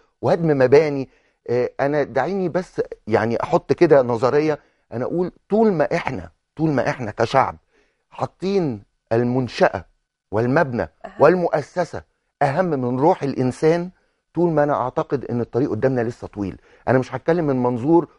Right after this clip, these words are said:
Speaker 1: حقوقي ولا حقوق انسان ولا غيره، لان دلوقتي بيضحك على كلمة حقوق انسان، انا هتكلم من منظور شخصي،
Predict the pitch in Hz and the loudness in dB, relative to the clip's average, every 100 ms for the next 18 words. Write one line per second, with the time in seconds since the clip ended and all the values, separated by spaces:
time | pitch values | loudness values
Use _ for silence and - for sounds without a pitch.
0 | _ - 147 - 170 - 165 160 143 135 | _ 2 2 4 -2 -2 0 2 2 0
1 | 135 170 - 127 117 165 147 135 127 165 | -4 -6 -4 -6 0 0 2 2 2 2
2 | 156 131 127 120 143 147 123 127 117 - | 2 0 0 0 0 0 -2 2 2 0
3 | - 98 98 117 92 - 101 104 - 92 | -2 -4 -2 -8 -10 -2 0 0 -4 -8
4 | - _ _ - 117 123 - 190 180 139 | -8 _ _ -4 -4 -4 0 2 2 0
5 | 127 123 143 160 _ _ - 170 - - | 0 0 2 0 _ _ -2 -2 -2 -12
6 | - | -20